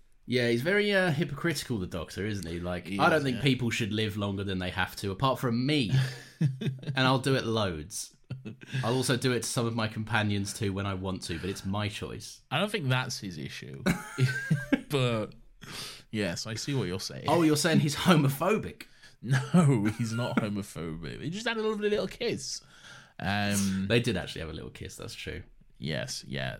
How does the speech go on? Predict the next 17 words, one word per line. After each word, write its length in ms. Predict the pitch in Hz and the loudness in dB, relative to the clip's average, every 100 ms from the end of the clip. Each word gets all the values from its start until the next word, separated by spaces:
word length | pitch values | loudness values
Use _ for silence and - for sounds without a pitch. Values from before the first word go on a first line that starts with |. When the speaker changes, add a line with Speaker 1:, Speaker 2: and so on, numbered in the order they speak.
| - | -8
Speaker 2:
Um, 540 | 98 107 110 104 101 80 | -6 -4 -2 -2 -4 -4
but 160 | 110 | -4
yeah, 180 | 117 175 | -2 0
Rose 220 | 156 143 156 | 2 2 2
is 40 | |
not 140 | 165 | 0
happy. 180 | 151 - | -2 0
She 140 | 131 131 | 0 -2
asked 160 | 127 | -4
him 60 | 147 | -6
to 260 | 139 139 139 | 0 2 2
change 320 | 131 143 135 | 0 -2 0
back 260 | 135 - - | 0 -2 -2
and 100 | 120 | -4
everything. 280 | 190 202 | -4 -4
She's 200 | 131 110 | -2 -2
like, 240 | 113 117 | 0 -2